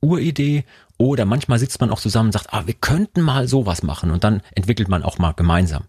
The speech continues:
eine Idee. Aber so in etwa entstehen die Songs. Deswegen ist es so wichtig, dass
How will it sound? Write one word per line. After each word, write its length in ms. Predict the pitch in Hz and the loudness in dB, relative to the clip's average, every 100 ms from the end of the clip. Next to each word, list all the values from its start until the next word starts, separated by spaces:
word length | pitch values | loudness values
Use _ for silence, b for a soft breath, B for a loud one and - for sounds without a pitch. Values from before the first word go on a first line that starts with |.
| _ _ | _ _
eine 240 | - 78 | -2 0
Idee. 280 | 69 78 82 | 0 0 0
Aber 160 | 92 87 | 2 2
so 180 | 107 143 | 2 2
in 80 | |
etwa 400 | 123 127 - 110 - b b b b | 0 -2 0 0 -2 b b b b
entstehen 400 | 104 98 - 95 | -2 0 2 2
die 60 | 95 | 2
Songs. 240 | - 90 | 0 0
Deswegen 380 | - 95 143 151 | 0 0 0 0
ist 100 | 131 | 0
es 100 | 123 | 0
so 160 | - 101 | 0 0
wichtig, 340 | 170 - 80 | -2 0 -2
dass 260 | 101 107 | -2 -2